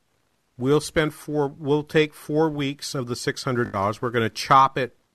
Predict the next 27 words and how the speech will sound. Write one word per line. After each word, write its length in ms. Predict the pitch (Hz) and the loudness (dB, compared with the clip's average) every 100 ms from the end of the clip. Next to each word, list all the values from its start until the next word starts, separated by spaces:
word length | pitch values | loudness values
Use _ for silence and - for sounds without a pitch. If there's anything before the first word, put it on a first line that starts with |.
| - | -10
maybe 420 | 123 120 120 117 | -6 -4 -2 -2
in 80 | 113 | -4
half. 460 | 92 117 123 123 117 | -6 -4 -4 -4 -4
Maybe 260 | 113 117 | -6 -4
we'll 120 | 113 113 | -6 -4
give 180 | 117 | -6
you 80 | 107 | -6
two-thirds, 680 | - 110 104 135 135 131 123 | -6 -6 -4 -2 0 0 -2
three 140 | - 135 | -6 -2
hundred 180 | 131 | -2
dollars, 260 | 131 123 123 | -2 -2 -2
four 160 | - 117 | -4 -6
hundred 200 | 117 117 | -4 -2
dollars 240 | 113 101 | -2 -2
a 40 | |
week. 260 | 107 107 - _ - - - - - | -6 -6 -8 _ -20 -20 -20 -20 -6
For 120 | - | 0
four 340 | 120 - 135 117 | 0 4 4 6
weeks, 300 | 117 104 - | 4 2 -2
we'll 180 | 107 - | -2 -2
ease 400 | 139 156 151 - | -2 0 -2 -4
you 180 | 131 120 | 0 4
off 280 | 120 120 | 4 4
the 120 | - 110 | -2 -4
unemployment 540 | 107 101 107 98 90 | -4 -6 -6 -6 -8
insurance." 400 | - - - - _ _ _ _ _ _ _ _ _ _ _ _ _ _ _ - | -14 -18 -18 -20 _ _ _ _ _ _ _ _ _ _ _ _ _ _ _ -10
Okay? 420 | 92 - 104 117 | -8 -4 -2 -2